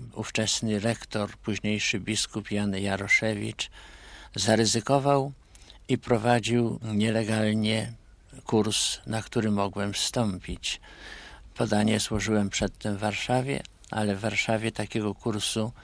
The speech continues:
nie można było prowadzić. W Kielcach zaś biskup, bohaterski biskup Jan Jaroszewicz,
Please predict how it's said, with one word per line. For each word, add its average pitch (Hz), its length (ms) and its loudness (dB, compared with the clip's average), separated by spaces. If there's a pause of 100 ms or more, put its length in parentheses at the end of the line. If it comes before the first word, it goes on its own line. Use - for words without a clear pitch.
(400)
nie 110 100 4
można 107 360 2
było 98 300 -2
prowadzić. 101 840 -4 (340)
W - 80 -20
Kielcach 117 440 4
zaś 113 460 -2
biskup, 107 680 -2
bohaterski 110 840 0
biskup 98 460 -6 (240)
Jan 101 240 -2
Jaroszewicz, 98 880 -4